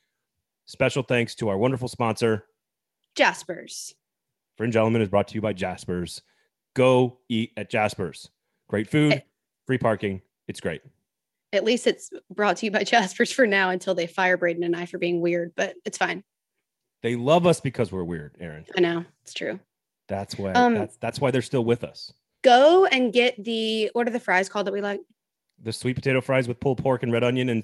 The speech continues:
Speaker 1: all these ancho cherry barbecue sauces and stuff on top of them. You mean those
Speaker 2: Yes,
Speaker 1: fries?
Speaker 2: that's the one. But is it called, does it have a name?
Speaker 1: I think it's like the sweet potato pulled barbecue fries. Sweet potato barbecue fries, I think is what it's called.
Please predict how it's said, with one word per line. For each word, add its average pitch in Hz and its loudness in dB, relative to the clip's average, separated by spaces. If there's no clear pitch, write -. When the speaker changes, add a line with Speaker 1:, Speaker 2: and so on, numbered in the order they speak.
Speaker 1:
all 117 0
these 117 -6
ancho 123 -2
cherry 120 -4
barbecue 117 -4
sauces 139 -4
and 151 -4
stuff 160 -6
on 170 -4
top 165 -2
of 185 -4
them. 190 0
You 170 2
mean 127 0
those 120 4
Speaker 2:
Yes, 294 6
Speaker 1:
fries? 202 0
Speaker 2:
that's 233 2
the 240 4
one. 240 0
But 202 -2
is 226 2
it 226 0
called, 196 -4
does - -20
it - -14
have 208 -8
a 202 -4
name? 190 -2
Speaker 1:
I 139 -12
think 185 -2
it's 185 -6
like 180 -2
the 156 -2
sweet 147 -4
potato 120 2
pulled 107 -6
barbecue 107 -6
fries. 76 -12
Sweet 180 0
potato 170 2
barbecue 120 0
fries, 71 -18
I 82 -16
think 87 -14
is 90 -18
what 82 -12
it's - -20
called. - -18